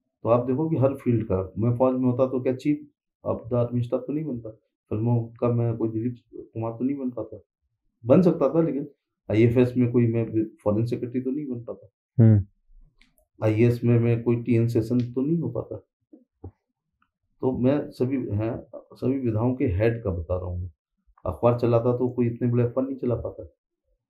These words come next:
Speaker 1: उनके बराबर जनता ने बनाया, तो फिर उनसे दूरी क्यों होती?
Speaker 2: सर, आपने काफ़ी, अ, डीप बात बोली है, because शायद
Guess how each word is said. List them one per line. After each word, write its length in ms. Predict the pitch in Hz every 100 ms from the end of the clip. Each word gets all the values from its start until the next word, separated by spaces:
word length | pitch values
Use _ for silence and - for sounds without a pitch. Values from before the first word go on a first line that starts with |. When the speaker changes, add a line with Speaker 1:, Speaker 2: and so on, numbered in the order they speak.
| -
Speaker 1:
उनके 300 | 147 185 185
बराबर 360 | 190 131 131 131
जनता 280 | 117 101 101
ने 100 | 101
बनाया, 260 | 90 95
तो 140 | 95 127
फिर 160 | 170
उनसे 240 | 156 131 165
दूरी 280 | 117 117
क्यों 220 | - 101 87
होती? 200 | 82 - _ _ _ _ _
Speaker 2:
सर, 120 | 95
आपने 460 | 87 85 - 92 82 _ _ _ _ _
काफ़ी, 680 | - 90 - 110 107 101 98 _ _ _ -
अ, 120 | 92
डीप 240 | 92 92 104
बात 240 | 101 107
बोली 320 | 107 98 90
है, 120 | 98 104
because 340 | 101 107 107 101 - - 107
शायद 340 | - 104 110